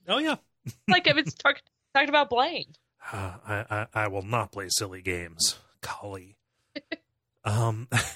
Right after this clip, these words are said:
Speaker 1: <laughs> but, uh, there's a kind of badass scene where David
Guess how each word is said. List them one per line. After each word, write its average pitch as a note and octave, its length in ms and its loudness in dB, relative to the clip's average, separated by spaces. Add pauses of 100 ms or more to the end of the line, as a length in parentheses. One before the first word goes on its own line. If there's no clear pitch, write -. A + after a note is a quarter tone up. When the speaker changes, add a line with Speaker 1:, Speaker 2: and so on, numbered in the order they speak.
(680)
Speaker 1:
<laughs> - 1040 -10
but, A#2 380 2 (380)
uh, G2+ 260 0
there's G#2 260 2
a G#2 80 0
kind B2 200 0
of G#2+ 120 0
badass G2+ 380 0
scene A#2+ 560 -4
where G2 160 -4
David G2 640 0